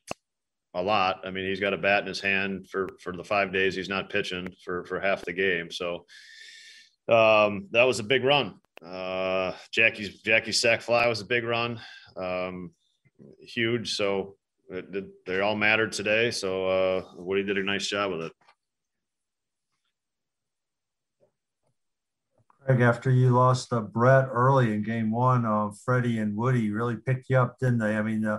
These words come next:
Speaker 2: this is a good example of s-, guys in the rotation picking up a guy that, you know, got hurt and left early.
Speaker 1: Yeah, without a doubt. I mean, I, I thought our whole pitching staff, I, I think, did a great job after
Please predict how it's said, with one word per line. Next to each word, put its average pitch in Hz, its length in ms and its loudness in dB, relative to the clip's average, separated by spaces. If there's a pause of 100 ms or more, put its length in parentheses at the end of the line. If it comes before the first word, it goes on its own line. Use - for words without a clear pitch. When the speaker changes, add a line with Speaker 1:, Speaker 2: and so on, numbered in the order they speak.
(320)
Speaker 2:
this 117 120 -2
is 117 140 2
a 117 80 6
good 113 220 4
example 117 580 2
of 110 140 4
s-, - 140 -10
guys 120 360 2
in 120 60 2
the 113 80 0
rotation 113 640 -2
picking 120 280 0
up 113 200 0
a 110 260 -4
guy 117 300 4
that, 110 220 0 (100)
you 107 120 0
know, 101 320 -2 (280)
got 110 180 2
hurt 117 320 2
and 104 140 0
left 113 260 -2
early. 113 380 -2 (380)
Speaker 1:
Yeah, 143 240 8
without 131 340 4
a 117 60 0
doubt. 113 320 4
I - 20 -2
mean, 110 160 -2
I, 113 140 -4 (120)
I 117 140 -2
thought 123 220 4
our 104 80 2
whole 113 240 2
pitching 113 320 -2
staff, 92 520 0
I, 90 240 -8
I - 40 -6
think, 98 260 -2
did 98 120 2
a 90 40 0
great 90 280 0
job 90 280 2
after 87 400 -2